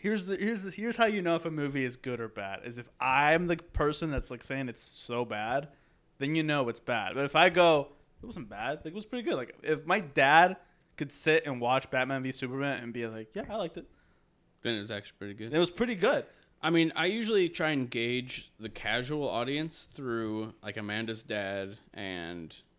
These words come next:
Speaker 2: Amanda's brother and people like C J who are more casual when it comes to this stuff.
Speaker 1: Yeah.
Speaker 2: And, like, they all loved, like, the Suicide Squad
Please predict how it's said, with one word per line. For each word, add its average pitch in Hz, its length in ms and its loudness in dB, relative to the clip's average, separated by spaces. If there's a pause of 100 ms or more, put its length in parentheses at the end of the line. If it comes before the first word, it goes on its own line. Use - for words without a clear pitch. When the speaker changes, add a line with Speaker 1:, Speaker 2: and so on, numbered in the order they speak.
(120)
Speaker 2:
Amanda's 90 300 -10
brother 98 560 -6 (100)
and 80 380 -12 (320)
people 104 220 -8
like 92 140 -10
C 113 220 -8
J 98 420 -6 (180)
who 143 80 -2
are 127 60 0
more 120 160 -2
casual 113 520 -4
when 113 80 -6
it 107 80 -10
comes 117 160 -10
to 123 60 -10
this 113 100 -12
stuff. 127 280 -6 (160)
Speaker 1:
Yeah. 165 180 -6 (380)
Speaker 2:
And, 135 280 0
like, 131 160 -4
they 139 120 0
all 147 180 2
loved, 117 360 -2
like, 98 260 -12
the 104 80 -14
Suicide 92 460 -10
Squad 82 360 -10